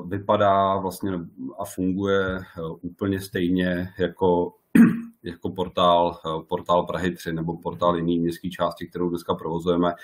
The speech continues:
Běží na stejném serveru na produkci. Eh, liší se jenom tím, že prostě tady na tom portále se tak jako, eh, hraje,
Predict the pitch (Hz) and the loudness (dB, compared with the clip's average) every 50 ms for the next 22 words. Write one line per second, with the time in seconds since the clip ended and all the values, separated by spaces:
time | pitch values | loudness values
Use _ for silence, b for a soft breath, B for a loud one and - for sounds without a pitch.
0 | B B B B 87 95 95 95 101 101 95 - - 101 95 95 98 95 95 - | B B B B -2 0 2 2 4 2 2 2 2 2 2 4 2 2 2 0
1 | 90 90 90 90 92 92 87 82 - 92 90 87 87 87 - - - 90 85 82 | 0 0 0 0 2 2 0 0 -2 -4 -4 -4 -6 -8 -10 -8 -4 -2 -2 -2
2 | 85 - _ B B B B B B B B B B - 78 76 76 78 78 76 | -4 -10 _ B B B B B B B B B B -6 -4 -2 0 0 0 0
3 | 73 71 - - _ _ - 92 90 - - 101 90 - 98 92 92 92 90 87 | 0 -2 -6 -8 _ _ -2 -2 0 2 2 2 4 6 6 8 8 8 6 6
4 | 90 92 90 92 90 87 87 82 - - 87 90 87 87 87 85 - - 92 87 | 6 4 4 4 2 0 -2 -4 -4 -2 2 4 4 4 4 2 2 2 2 2
5 | 87 87 82 - - 85 85 85 85 82 82 - - 90 87 87 82 - 87 82 | 2 0 -2 2 4 6 6 6 4 2 0 -4 -6 -6 -4 -4 -4 -4 -6 -2
6 | - 90 90 87 85 - - _ - 78 78 76 78 78 76 76 76 - _ _ | 2 4 4 4 4 0 -10 _ -6 -4 -4 -4 -4 -4 -4 -6 -6 -10 _ _
7 | _ _ - - - 92 87 82 85 85 85 85 85 87 95 | _ _ -16 -10 -2 2 4 6 6 8 6 6 4 2 -2